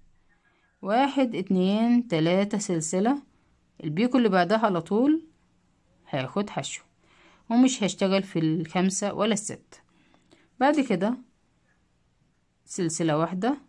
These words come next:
بوسع الشغل بالشكل ده، بثبت الخيط، بروح أسحب الخيط الناحية التانية، بيبقى عندي حلقة، بدخل وبسحب الخيط وباخد حشو. كده عملت أول عقدة،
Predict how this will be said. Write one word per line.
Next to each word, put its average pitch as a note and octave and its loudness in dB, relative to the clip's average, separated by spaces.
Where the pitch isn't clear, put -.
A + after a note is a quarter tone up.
بوسع D#3 -6
الشغل E3 -4
بالشكل D#3+ -4
ده، C4+ 0
بثبت F#3 -6
الخيط، G#3 0
بروح D#3 -6
أسحب D#3 -8
الخيط E3+ -6
الناحية E3 -2
التانية، F#3+ -2
بيبقى D3+ -2
عندي E3+ 0
حلقة، E3+ -2
بدخل G3+ -4
وبسحب D#3 -6
الخيط F#3+ -4
وباخد D3 -8
حشو. - -12
كده F3 -2
عملت D3+ -2
أول D3+ -4
عقدة، - -6